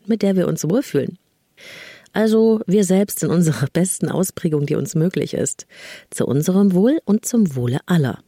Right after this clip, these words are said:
Das macht uns glücklich. Ich glaub einfach nicht, dass es irgendjemandem nützt,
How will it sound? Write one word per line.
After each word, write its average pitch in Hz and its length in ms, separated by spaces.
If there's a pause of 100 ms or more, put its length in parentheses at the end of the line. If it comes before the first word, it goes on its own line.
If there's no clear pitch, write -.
(600)
Das - 380
macht 165 280
uns 156 180
glücklich. - 520 (720)
Ich - 140
glaub 240 280
einfach 143 320
nicht, 160 520
dass 165 120
es - 140
irgendjemandem 139 760
nützt, - 420